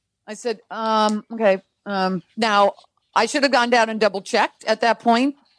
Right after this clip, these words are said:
but I didn't because this was a daily occurrence. Make sure the boat is up. Make sure it's up far enough." One time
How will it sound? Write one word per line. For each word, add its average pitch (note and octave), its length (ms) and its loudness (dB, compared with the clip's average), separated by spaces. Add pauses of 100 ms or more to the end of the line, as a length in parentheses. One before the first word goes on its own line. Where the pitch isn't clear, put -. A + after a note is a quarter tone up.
but G#3+ 140 0
I G#3+ 60 0
didn't F#3+ 320 -2
because G3+ 340 -2
this G#3 180 -2
was G#3+ 120 2
a G3+ 60 0
daily G3 380 2
occurrence. E3+ 640 -2 (280)
Make A3 220 0
sure B3+ 540 4
the A#3 120 0
boat G#3 400 2
is F#3+ 260 -2
up. F#3+ 280 0
Make F#3+ 140 -2
sure A#3 160 0
it's A3+ 120 -2
up G3+ 200 -2
far A3 400 2
enough." D#3 240 -6 (260)
One A#3+ 320 0
time F3+ 560 2